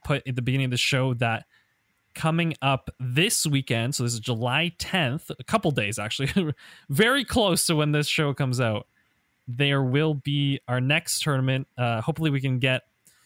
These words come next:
everyone in. The thing is,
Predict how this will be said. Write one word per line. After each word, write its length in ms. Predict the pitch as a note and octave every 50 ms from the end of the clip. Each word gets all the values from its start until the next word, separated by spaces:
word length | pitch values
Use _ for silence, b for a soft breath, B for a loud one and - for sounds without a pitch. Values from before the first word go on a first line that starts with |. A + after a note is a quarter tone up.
| b b b b _ _ -
everyone 280 | B2+ C3+ B2+ C3+ C3 C3
in. 180 | C3 C#3 C#3+ - - _ -
The 400 | E3+ D#3+ - E3 D#3 C3 F#3+ F3
thing 240 | - A#3 B3 A#3+ G3+
is, 500 | G3 G3+ G#3 G#3+ A#3 A3 - - -